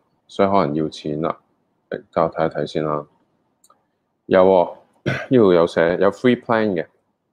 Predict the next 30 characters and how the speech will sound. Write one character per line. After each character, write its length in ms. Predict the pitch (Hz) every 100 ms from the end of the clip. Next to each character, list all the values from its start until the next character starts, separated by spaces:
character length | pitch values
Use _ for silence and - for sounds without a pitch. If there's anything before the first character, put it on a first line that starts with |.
| _ _ _ _ _ _ _ _ _ _ _ _ _ _ _ _ _ -
等 120 | 85
我 60 | 76
望 180 | 76 76
一 40 |
望 180 | 82 69
先 180 | - 80
啊。 280 | 71 69 - _ _ _ _ _ _ _ _ _ _ _ _ _ _ _ _ _ _ _ -
因 80 | 175
為 80 |
有 100 | 123
幾 240 | 101 85 95
個 120 | 98
呢 20 |
啲 120 | 98 95
噉 220 | 90 82
嘅 120 | 76 67
系 60 |
統 160 | 73 73
嘅， 120 | 76 _ -
噉 160 | 90
我， 100 | 90
我 220 | 87 82 82
望 220 | 78 76
一 40 |
望 180 | 82 73
個 80 | 78 - _ _ -
free 360 | 104 98 95 92
plan 480 | 104 92 87 87 92
先 220 | - 92
啊。 520 | 73 73 78 71 -